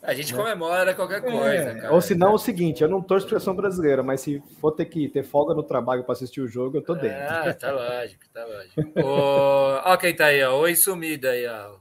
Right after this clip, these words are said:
Speaker 1: o Brito.
Speaker 2: Ô, Herbert! Herbert não, não foi jogar com a gente sábado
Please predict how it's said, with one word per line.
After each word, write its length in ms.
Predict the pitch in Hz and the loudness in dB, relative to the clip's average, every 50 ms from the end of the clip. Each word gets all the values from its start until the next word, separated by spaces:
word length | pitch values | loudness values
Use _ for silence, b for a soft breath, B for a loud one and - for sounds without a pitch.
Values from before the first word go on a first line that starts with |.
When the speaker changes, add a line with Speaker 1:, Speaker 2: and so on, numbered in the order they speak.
| _ _ _ | _ _ _
Speaker 1:
o 140 | 110 110 104 | -20 -20 -20
Brito. 320 | 104 113 107 98 _ _ _ _ _ _ _ _ _ _ _ - 269 | _ -20 -20 -20 _ _ _ _ _ _ _ _ _ _ _ -4 -2
Speaker 2:
Ô, 920 | 175 240 - 233 233 240 233 233 240 240 233 233 226 226 220 220 220 214 196 | 2 4 4 4 6 6 6 6 6 4 4 4 4 2 2 0 0 0 -2
Herbert! 640 | 185 196 220 233 240 226 208 208 262 233 - - - 160 151 139 131 127 123 120 117 113 110 110 104 110 | 0 0 0 2 2 2 0 0 -2 -4 -4 -4 -2 0 2 2 2 0 0 -2 -2 -4 -4 -4 -4 -2
Herbert 260 | 135 156 156 147 139 | 0 0 2 2 2
não, 160 | 151 165 180 160 | 0 0 0 4
não 180 | 165 180 196 | 4 4 2
foi 260 | - - - 180 185 | 2 2 4 4 4
jogar 260 | 175 175 156 151 156 151 | 4 4 4 2 2 2
com 100 | 156 147 | 2 0
a 40 | |
gente 220 | 135 143 143 139 - | -2 -2 -4 -8 -10
sábado 560 | - - 127 123 143 143 160 156 170 156 160 | -8 -6 -4 -4 -2 -4 -4 -6 -8 -14 -18